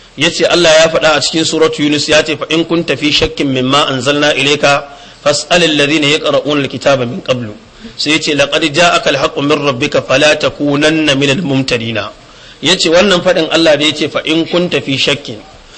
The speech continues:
ya ce in da ma'anar ma kunta fi shakkin. Manzon Allah bai kasance yana mai kokonto ba cikin abin da Allah ya saukar masa na ainihin wato wahayi. Dan haka suka ce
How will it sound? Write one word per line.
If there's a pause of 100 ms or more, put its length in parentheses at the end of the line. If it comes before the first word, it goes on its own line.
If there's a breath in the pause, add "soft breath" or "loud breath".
(140 loud breath)
ya
ce
in
da
ma'anar
ma
kunta
fi
shakkin. (520 loud breath)
Manzon
Allah
bai
kasance
yana
mai
kokonto
ba
cikin
abin
da
Allah
ya
saukar
masa (320 loud breath)
na
ainihin
wato
wahayi. (400 loud breath)
Dan
haka
suka
ce